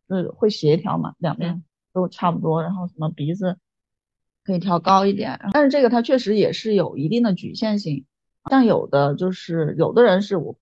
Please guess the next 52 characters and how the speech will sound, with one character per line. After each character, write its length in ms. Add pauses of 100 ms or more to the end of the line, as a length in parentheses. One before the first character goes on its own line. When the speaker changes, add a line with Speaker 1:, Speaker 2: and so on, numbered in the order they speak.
(140)
Speaker 1:
嗯， 180
不 100
太 180
适 160
合 140
调 320
的， 100
Speaker 2:
嗯。 120
Speaker 1:
还 60
有 100
就 60
是 120
根 220
据 200
自 180
己 100
的 80
生 200
活 100
习 280
惯， 200
有 80
的 100
人 100
生 180
活 80
习 160
惯 180
不 60
好 240
的， 160
他 100
可 140
能 120
反 240
弹 220
会 120
比 120
较 240 (340)
厉 160
害。 220 (440)
当 160
然 100
这 100
个 100
也 140
是 100
要 140
定 220
期 160
调 300
的。 180